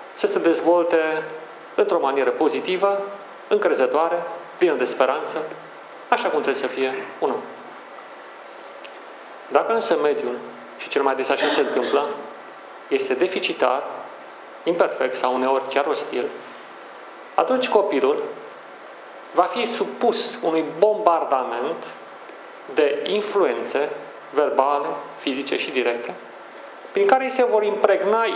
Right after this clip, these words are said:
idei care nu au legătură neapărată cu el. De câte ori, nu ni s-a spus, poate, în copilărie, "Nu ești în stare de nimic, ești un prost", sau alte cuvinte grele. Dacă n-ați avut o astfel de experiență,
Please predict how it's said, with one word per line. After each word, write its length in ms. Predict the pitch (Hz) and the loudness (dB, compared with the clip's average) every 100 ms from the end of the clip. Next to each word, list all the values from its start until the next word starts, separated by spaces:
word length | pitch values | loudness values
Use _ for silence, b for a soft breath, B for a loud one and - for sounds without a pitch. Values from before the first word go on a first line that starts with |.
| 165 | -2
idei 260 | - 226 226 | 2 4 4
care 280 | 220 214 202 | 4 4 2
nu 220 | 220 277 | 2 4
au 140 | 226 | 6
legătură 680 | 151 131 123 - 127 139 147 143 | 4 4 2 2 2 2 0 -2
neapărată 540 | 135 131 135 131 131 143 | 0 0 2 0 0 -2
cu 140 | - | -2
el. 160 | 131 123 - - - - - - - - - - - - - - - | -4 -4 -10 -16 -18 -18 -18 -18 -18 -18 -18 -16 -16 -16 -18 -18 -12
De 120 | - 180 | 0 2
câte 200 | 220 143 | 4 4
ori, 240 | 127 165 - - - - - | 4 2 -2 -6 -10 -14 -2
nu 100 | 151 | 2
ni 100 | 165 | 2
s-a 180 | - - | 2 0
spus, 440 | - - 160 160 | -2 -4 -4 -4
poate, 400 | - - - - | -4 -2 0 2
în 60 | 165 | 4
copilărie, 640 | 135 135 127 123 165 190 - - - - - - | 4 2 0 2 0 -2 -6 -14 -16 -18 -14 0
"Nu 80 | |
ești 140 | 143 - | 2 2
în 60 | |
stare 220 | - 135 127 | 0 2 2
de 80 | |
nimic, 340 | 120 123 151 - - - - - - - - | 0 -2 -2 -4 -12 -14 -16 -16 -18 -18 -8
ești 180 | - - | -4 -2
un 60 | 131 | 2
prost", 300 | 139 143 - - - - - - - - - | 2 2 -2 -8 -14 -16 -18 -18 -18 -18 -2
sau 160 | 151 | 2
alte 160 | 165 170 | 2 2
cuvinte 320 | 175 175 185 | 0 0 0
grele. 260 | - - - - - - - - - - - - | 2 0 -2 -10 -14 -16 -18 -18 -18 -18 -14 2
Dacă 240 | 143 139 | 2 4
n-ați 220 | 143 143 | 0 2
avut 240 | 131 135 139 | 2 4 4
o 40 | |
astfel 220 | 139 143 | 4 4
de 80 | 139 | 2
experiență, 500 | - 147 190 220 | 4 2 2 2